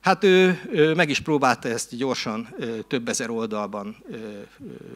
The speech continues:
cáfolni, hogy ő miért is, ö, miért is, hogy is gondolta, és hogy kell őt érteni. Én meg, ö, spórolom önöknek az időt, nem kell elolvasni ezt a több tízezer vagy több ezer oldalas, ö, ezét. Ő annyit mondott, egy szóban összefoglalom:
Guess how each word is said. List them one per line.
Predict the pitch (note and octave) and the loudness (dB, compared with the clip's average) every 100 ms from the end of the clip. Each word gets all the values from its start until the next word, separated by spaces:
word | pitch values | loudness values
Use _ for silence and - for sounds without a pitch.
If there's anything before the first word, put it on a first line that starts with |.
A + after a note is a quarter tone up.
| - _ | -20 _
cáfolni, | - D3+ D3+ C#3 C3 | 2 4 4 2 2
hogy | B2 A#2+ | 0 0
ő | A#2 | 0
miért | C3 A#2 | -2 -2
is, | A2+ - A#3 | -4 -6 -8
ö, | D3+ A2+ A2+ | -10 -10 -8
miért | C3+ B2 | -4 -4
is, | A#2+ - | -4 -4
hogy | C3+ | -6
is | B2 | -4
gondolta, | C3+ C#3 C3 A#2 | -4 -2 -2 -2
és | A#2+ | -4
hogy | - C#3+ | -4 -4
kell | D3 A#2 | -4 -4
őt | A2 D#3+ | -4 0
érteni. | F#3 G3 A3+ A3+ A#3+ - - - - - _ | 2 4 2 2 0 -4 -20 -20 -20 -20 _
Én | - D#3+ | -6 -6
meg, | E3 E3+ D3 - C4+ | -2 -2 -2 -4 0
ö, | D3 C3+ C3+ C3 C3 | 2 4 2 0 -2
spórolom | - C3+ C3 B2+ | -4 -2 -2 0
önöknek | C#3 A#2+ B2+ | -2 -4 -6
az | A#2 C#3 | -4 -4
időt, | B2+ B2 | -4 -4
nem | C3+ | -4
kell | A#2 A#2 | -8 -8
elolvasni | A#2 A#2 A2 A2+ A#2+ | -8 -6 -8 -10 -12
ezt | - | -14
a | |
több | - A#2+ _ - | -12 -14 _ -14
tízezer | A2+ A2+ A2+ G#2+ | -10 -8 -6 -8
vagy | G#2+ | -4
több | C3 A2+ | -4 -2
ezer | A2 A2 | -2 0
oldalas, | A#2 A2+ G#2 - - | 0 -2 -2 -4 -6
ö, | D3 G2+ G2 | -10 -10 -8
ezét. | D#3 G#3+ F#3+ F#3 | -4 -2 -4 -2
Ő | E3+ | 0
annyit | D#3+ C3 - | 0 0 -4
mondott, | D#3 C3+ - | -4 -4 -4
egy | B2 | -4
szóban | - A#2+ A2+ A2+ | -4 -4 -4 -6
összefoglalom: | G2+ C3+ B2+ A#2+ A#2 | -6 -8 -8 -8 -10